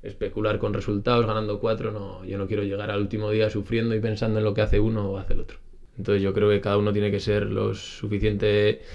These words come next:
profesional como para saber que nos estamos jugando la vida, que tienes que dar el máximo y, y llegar al minuto noventa habiéndote dejado el alma. Yo creo que ahora mismo la confianza del grupo ha cambiado totalmente,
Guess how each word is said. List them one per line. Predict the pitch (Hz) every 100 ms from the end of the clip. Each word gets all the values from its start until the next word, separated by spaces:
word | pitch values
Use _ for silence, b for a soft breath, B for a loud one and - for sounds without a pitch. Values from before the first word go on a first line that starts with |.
| B B B B -
profesional | 120 113 117 - 117 135 131 123 - - - - -
como | - 120 110
para | 110 107 110 110
saber | 107 104 113 110
que | 113
nos | 110
estamos | 104 113 110
jugando | 104 110 110
la | 110
vida, | 117 139
que | 123
tienes | 110 107
que | 107
dar | 107
el | 104
máximo | 110 107 123 123 110
y, | 101 101 98 107 - -
y | 107
llegar | 101 104 113
al | 110
minuto | 107 110
noventa | 107 104 107 107 107 104
habiéndote | - 98 101 -
dejado | - 92
el |
alma. | - 98 - - - - - - -
Yo | 98
creo | 107 98
que | -
ahora | 110 110
mismo | 113 117 135 143 - -
la | 104 101
confianza | 104 98 110 113 110
del | 101
grupo | 110 110
ha |
cambiado | 107 104 110
totalmente, | 107 104 101 113 123 143 - -